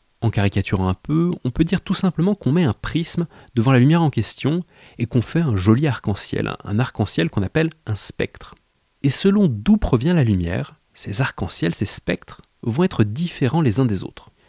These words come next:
C'est comme si les différents éléments, les différentes molécules avaient chacune une signature. Et quand on voit cette signature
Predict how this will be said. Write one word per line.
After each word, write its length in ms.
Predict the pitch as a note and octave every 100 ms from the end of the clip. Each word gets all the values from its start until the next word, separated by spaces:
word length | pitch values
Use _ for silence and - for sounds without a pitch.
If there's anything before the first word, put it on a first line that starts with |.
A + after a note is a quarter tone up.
| _ _
C'est 160 | - A#2
comme 160 | E3
si 260 | D#3+ - F#3+
les 260 | C#3 F#2 F2+
différents 500 | G2 - F#2 F2 E2+
éléments, 720 | F2+ F#2 C#3 E3+ E3+ F3 D#3
les 100 | F#2+
différentes 600 | F#2 G#2 - F#2+ A2 -
molécules 580 | F#2 F2+ - - F#3 -
avaient 240 | B2 D#3+
chacune 420 | E3 - D#3 G3+ E3
une 120 | B2+
signature. 640 | - D3+ B2 - D2+ - _ _ _ _ B2+
Et 40 |
quand 240 | - A2+
on 40 | G#2+
voit 280 | F#2+ C3 F3
cette 200 | C#3 -
signature 640 | G#2 F2 - - E3+